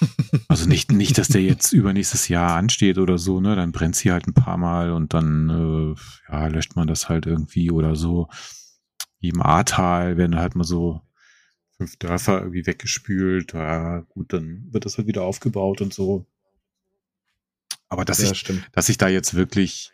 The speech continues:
Speaker 1: äh, spürbar was ändert, glaub ich, das ist wirklich dann erst der Fall, wenn den Leuten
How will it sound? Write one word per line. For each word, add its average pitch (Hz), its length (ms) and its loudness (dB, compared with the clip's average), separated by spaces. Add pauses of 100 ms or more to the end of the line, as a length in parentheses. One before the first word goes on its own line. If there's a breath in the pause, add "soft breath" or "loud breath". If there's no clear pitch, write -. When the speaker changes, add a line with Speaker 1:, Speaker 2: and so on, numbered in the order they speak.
Speaker 1:
äh, 80 460 -2 (640)
spürbar 90 760 0
was 82 180 -2
ändert, 87 640 0
glaub 82 280 0
ich, 82 300 -2
das - 400 -2
ist - 400 -4
wirklich 98 380 -2
dann 92 260 2
erst 90 420 0
der 87 100 0
Fall, 87 360 0
wenn 85 140 0
den 85 100 2
Leuten 82 880 0